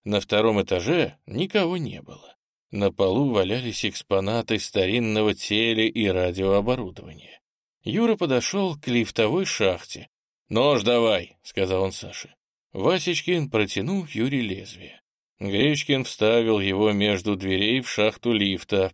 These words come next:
потом положил на пол сумку и достал оттуда ножку стула. «Держи!» Юра схватился за рукоятку ножа и потянул на себя. «Суй!» Васечкин засунул ножку в образовавшуюся щель.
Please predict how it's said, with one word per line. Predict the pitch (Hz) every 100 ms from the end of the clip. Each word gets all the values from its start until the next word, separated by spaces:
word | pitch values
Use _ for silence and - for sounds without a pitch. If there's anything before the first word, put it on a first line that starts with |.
| -
потом | 101 95 165 175
положил | 147 110 104 110 151 123
на | 113 107
пол | 98 92
сумку | - 87 117 123 180 175 _ _ _ -
и | 214 226
достал | 202 147 147 165
оттуда | 143 - 117 117 107 104 95 _
ножку | 104 104 98 - 117
стула. | - - - - - _ _ _ _
«Держи!» | 107 127 113 151 120 90 _ _ -
Юра | 92 120 190 170
схватился | 143 110 104 - 151 - 110
за | 98 98
рукоятку | 87 95 95 92 - 98
ножа | 92 90 131 160 151 _ -
и | 190
потянул | - 151 - 123 101 107
на | 104
себя. | - 104 95 - _ _ _ -
«Суй!» | - 151 175 147 82 - _ _ _
Васечкин | 98 123 185 165 - 123 101
засунул | 104 104 165 160 120 104
ножку | 123 151 - 135
в | 113
образовавшуюся | 101 98 95 95 117 - 127 123 -
щель. | 135 - - -